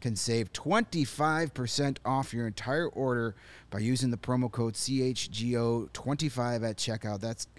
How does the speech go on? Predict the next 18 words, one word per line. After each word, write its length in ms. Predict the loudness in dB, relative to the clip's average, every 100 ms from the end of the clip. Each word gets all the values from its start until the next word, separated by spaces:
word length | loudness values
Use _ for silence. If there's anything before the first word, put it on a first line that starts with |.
| -20 -20 -20 -14
twenty-five 640 | 2 2 4 0 0 -2
percent 400 | -2 -6 -4 -4 -8 -4
off 300 | 0 0 -2 -6
of 160 | -2
your 180 | 0 -2 2
order 340 | 2 4 2 0
at 140 | -4
Strava, 640 | -4 -6 -2 0 2 0 0
S 240 | -2 -2
T 200 | -4 -6
R 300 | -2 0 0 0
A 200 | 0 0
V 220 | 0 2
A, 220 | 2 0
craft 440 | -4 -4 -4 -4 -4
coffee 380 | -4 -2 -2
dot 220 | -2 -4 -4
com 420 | -4 -2 -2